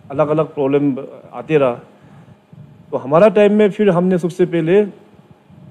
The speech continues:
group of ministers का team, आ, हमने form किया था। वो I think, आ, two thousand nineteen election से पहले। तो group of ministers में अभी का अपना colleague, अ, कम-, कमलू मोसंग जी है,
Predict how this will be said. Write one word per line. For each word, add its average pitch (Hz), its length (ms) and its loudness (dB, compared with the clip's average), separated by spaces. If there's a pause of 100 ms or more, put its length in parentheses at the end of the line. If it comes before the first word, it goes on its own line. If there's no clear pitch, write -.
(560)
group 180 140 4
of 208 80 6
ministers 180 440 0
का 196 100 0
team, 180 320 0 (220)
आ, 135 180 -2
हमने 139 240 -2
form 139 300 0
किया 117 220 -6
था। 95 200 -18 (1080)
वो 135 160 2
I - 20 -2
think, 143 340 -6
आ, 127 280 2 (180)
two 139 100 -2
thousand 143 220 0
nineteen 143 280 0
election 143 320 0
से 143 120 -4
पहले। 127 360 -2 (1040)
तो 135 60 -6
group 135 220 -4
of 190 120 4
ministers 180 600 0
में 180 600 4 (1200)
अभी 131 240 -8
का 151 140 -6
अपना 127 460 0
colleague, 123 420 -4
अ, 123 180 -2
कम-, 123 540 -8
कमलू 131 220 -4
मोसंग 131 340 -4
जी 131 120 -4
है, 120 300 -4